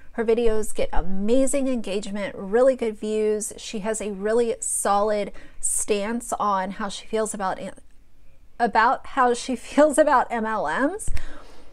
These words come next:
And I al-, almost always agree with what she has to say. Now, recently, she has been discussing how she's putting content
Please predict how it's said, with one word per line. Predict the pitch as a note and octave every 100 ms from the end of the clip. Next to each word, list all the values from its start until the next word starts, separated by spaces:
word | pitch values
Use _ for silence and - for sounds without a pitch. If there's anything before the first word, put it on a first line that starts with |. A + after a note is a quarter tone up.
| - - - - - -
And | C#4
I | C4 B3 - - -
al-, | C#4 D4+ C#4+ -
almost | D4 E4 E4 -
always | - A#3+ A#3+ A#3
agree | G#3+ G#3+ G3
with | F#3+ -
what | G3
she | -
has | G3+ G3+ G3 -
to | G#3+
say. | F#3+ - F#3+ G3+ C4+ E4+ - - - - - -
Now, | - A#3 B3+ B3 A#3+ A#3 A#3 G3+
recently, | - B3 E4 - - A3 G3+ G#3+ C#4 -
she | - A3+
has | B3
been | A#3 A3
discussing | A3 G#3+ G3+ G3 - G#3 G3+ G3
how | G3
she's | - G#3+
putting | - G#3+ G#3
content | G3+ A#3+ A#3 A3 A3+